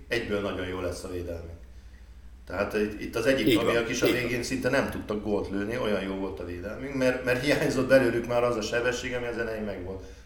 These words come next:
Speaker 1: Vagy az izlandi meccs végén, amikor kipurcantak az ellenfelek, akkor a védelmünk felülkerekedik.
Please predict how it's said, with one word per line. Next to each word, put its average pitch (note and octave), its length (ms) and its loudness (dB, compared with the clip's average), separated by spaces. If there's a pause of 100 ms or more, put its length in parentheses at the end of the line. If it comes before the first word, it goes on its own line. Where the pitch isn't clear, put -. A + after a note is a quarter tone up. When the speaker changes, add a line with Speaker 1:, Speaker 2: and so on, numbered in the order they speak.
Speaker 1:
Vagy A2 160 0
az B2+ 100 4
izlandi A#2+ 440 2
meccs A2 260 0
végén, C3 360 0
amikor G#2+ 560 -2
kipurcantak G2 720 -8
az F#2+ 80 -6
ellenfelek, C3 760 -6 (120)
akkor B2 320 -4
a A#2+ 60 4
védelmünk A2+ 600 4
felülkerekedik. G2 920 -2